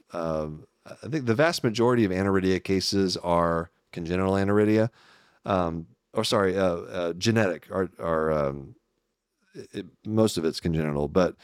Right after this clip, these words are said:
um, uh, it, a lot of, the majority of aniridia is familial. That's what I'm trying to say. Uh, but a smaller percentage can be just sporadic. You have a mutation that causes you to have aniridia.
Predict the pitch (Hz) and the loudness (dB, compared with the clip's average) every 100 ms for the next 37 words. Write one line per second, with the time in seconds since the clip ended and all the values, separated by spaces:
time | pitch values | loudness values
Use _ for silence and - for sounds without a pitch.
0 | - - _ - 85 80 76 73 127 _ | -20 -20 _ -4 -2 -2 -4 -12 -18 _
1 | - - - - _ _ _ _ _ _ | -14 -14 -16 -20 _ _ _ _ _ _
2 | 294 _ _ _ _ _ - 107 117 139 | _ _ _ _ _ _ -2 0 2 2
3 | 139 117 113 113 120 123 120 123 143 147 | 2 0 -2 -2 0 0 0 0 2 2
4 | 135 120 107 104 - 104 104 101 98 95 | 2 2 2 0 0 0 2 2 2 2
5 | 95 92 90 87 87 85 - 98 92 87 | 4 4 4 4 2 -2 -4 -4 -2 -4
6 | - - 98 92 87 80 67 78 - 76 | -10 -6 -2 0 0 0 0 -4 -2 -4
7 | 73 69 65 - - - _ - - - | -2 -4 -2 -4 -4 -8 _ -20 -20 -20
8 | - _ _ _ 92 95 107 113 113 113 | -20 _ _ _ 0 2 2 0 2 2
9 | 110 - 131 170 160 - 110 - 98 87 | 0 0 0 2 0 -2 -4 -2 -4 -2
10 | 87 90 92 - - 107 95 92 87 95 | -2 -2 -2 -8 -8 -6 -2 0 0 0
11 | - - 98 110 98 64 - - 82 87 | 0 2 2 2 0 -6 -12 -14 -6 -4
12 | 87 80 85 82 - 107 131 - 80 80 | -4 -4 -6 -8 -6 0 0 0 -4 -6
13 | 80 - - 98 98 85 80 80 80 80 | -6 -10 0 2 4 2 -6 -6 -6 -8
14 | - 80 76 76 90 78 65 | -12 -12 -10 -4 -4 -4 -8